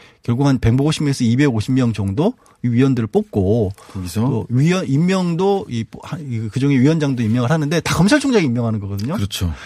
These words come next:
Speaker 1: 그 추천을 받더라도 어차피 검찰에, 어, 좀 우호적인 인사들이 들어갈 수밖에 없어요. 제가 그분들 탓하는 게 아니라 기본적인 구성이 그렇잖아요. 검찰이 만든 조직이니까. 또 이게 좀 희한한
Speaker 2: 이게
Speaker 1: 부분.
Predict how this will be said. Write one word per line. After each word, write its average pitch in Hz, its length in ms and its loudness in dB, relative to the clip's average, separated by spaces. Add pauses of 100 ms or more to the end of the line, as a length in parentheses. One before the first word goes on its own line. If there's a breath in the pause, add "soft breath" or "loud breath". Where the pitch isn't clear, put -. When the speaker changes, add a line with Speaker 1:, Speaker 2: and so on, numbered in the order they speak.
(100)
Speaker 1:
그 151 100 2
추천을 320 440 2
받더라도 139 880 0 (260 loud breath)
어차피 233 360 0
검찰에, 196 920 0 (520 soft breath)
어, 117 480 -2
좀 196 180 -2
우호적인 233 540 2
인사들이 131 540 0
들어갈 131 280 -2
수밖에 - 320 -6
없어요. 98 300 -4
제가 160 180 -2
그분들 214 340 2
탓하는 269 420 0
게 226 80 2
아니라 185 260 2 (260 loud breath)
기본적인 254 420 2
구성이 254 340 0
그렇잖아요. 123 320 -2
검찰이 147 340 0
만든 113 240 0
조직이니까. 101 880 -2 (220)
또 202 80 0
이게 185 200 2 (1000 loud breath)
좀 208 380 2
희한한 262 360 2
Speaker 2:
이게 139 180 2
Speaker 1:
부분. - 120 -8